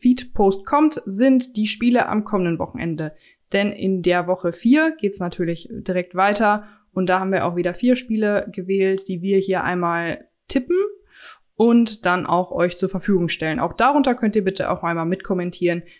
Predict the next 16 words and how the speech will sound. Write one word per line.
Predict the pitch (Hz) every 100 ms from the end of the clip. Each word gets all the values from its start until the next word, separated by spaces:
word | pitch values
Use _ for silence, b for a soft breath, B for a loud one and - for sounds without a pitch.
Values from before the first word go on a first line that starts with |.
| b
welche, | 170 185 190 196 185 185 -
auf | - 175
welche | 214 240
Teams | - 208 196
ihr | - 220
getippt | 208 202 202
hättet | 190 185 185 -
und, | - 175 175 170 - 175
ähm, | 165 165
wen | 180
ihr | - 175 175
da | 175 160 165
ganz | 165 170 170
weit | 165
vorne | 175 165 147
seht. | 156 -